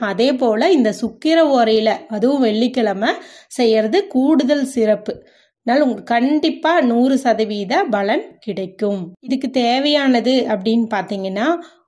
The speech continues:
ஒரு சிகப்பு துணி, ஒரு சிகப்பு துணியை சதுர வடிவுல வந்து நீங்க கட் பண்ணி வச்சுக்கோங்க. அதுல வந்துட்டு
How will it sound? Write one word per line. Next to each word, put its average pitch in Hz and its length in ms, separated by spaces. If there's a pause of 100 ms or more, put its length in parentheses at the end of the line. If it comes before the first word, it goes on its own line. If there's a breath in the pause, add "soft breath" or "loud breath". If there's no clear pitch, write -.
(120)
ஒரு 220 260
சிகப்பு 254 500
துணி, 226 280 (380)
ஒரு 226 100
சிகப்பு 233 360
துணியை 240 340
சதுர 240 460
வடிவுல 220 420
வந்து 202 280
நீங்க 214 260 (400 loud breath)
கட் - 280
பண்ணி 214 300
வச்சுக்கோங்க. 190 560 (260)
அதுல 247 280
வந்துட்டு 226 360